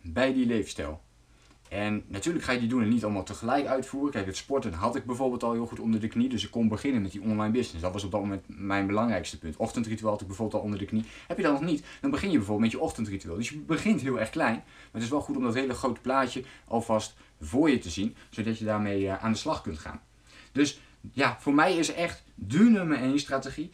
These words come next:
om jouw doelen te bereiken een andere mindset. Denken vanuit je leefstijl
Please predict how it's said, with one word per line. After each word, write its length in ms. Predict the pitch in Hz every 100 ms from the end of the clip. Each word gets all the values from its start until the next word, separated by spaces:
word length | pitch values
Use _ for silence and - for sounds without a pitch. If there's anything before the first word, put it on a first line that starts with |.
| - -
om 240 | 113 107 -
jouw 360 | 87 113 156 139
doelen 240 | 151 139
te 100 | 123
bereiken 420 | 117 120 120 - - - -
een 180 | 113 113
andere 340 | 165 170 135
mindset. 640 | 117 123 131 120 - - - -
Denken 360 | 113 160 143
vanuit 420 | 143 127 117 110 -
je 180 | - 110
leefstijl 760 | 104 123 151 147 147 143 -